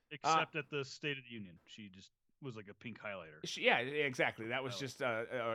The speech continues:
Speaker 1: a, like, a purple rayon dress. But this, this was her at the Grammys that no one watched, but she, um, it looked like, and they're,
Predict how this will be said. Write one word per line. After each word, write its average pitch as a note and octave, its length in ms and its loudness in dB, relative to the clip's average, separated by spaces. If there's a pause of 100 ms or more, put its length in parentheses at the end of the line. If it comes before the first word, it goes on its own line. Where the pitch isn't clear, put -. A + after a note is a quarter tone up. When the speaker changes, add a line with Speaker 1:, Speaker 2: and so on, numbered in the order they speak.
Speaker 1:
a, - 40 -12
like, G#2+ 100 -6
a A2+ 60 -6
purple C3+ 480 0
rayon A#2+ 460 2
dress. A#2 260 0
But C#3 180 -6
this, A#3+ 260 4 (480)
this C4 200 2
was C4+ 180 0
her A3 240 10
at F3+ 120 6
the D3 80 0
Grammys D3+ 640 6
that C#3+ 120 0
no D#3 160 4
one C3+ 160 4
watched, C#3+ 480 6
but D3+ 120 2
she, F#3 640 2
um, E3 560 6 (600)
it D3+ 140 4
looked G#3+ 280 2
like, F#3 240 8
and E3 100 0
they're, F3+ 160 4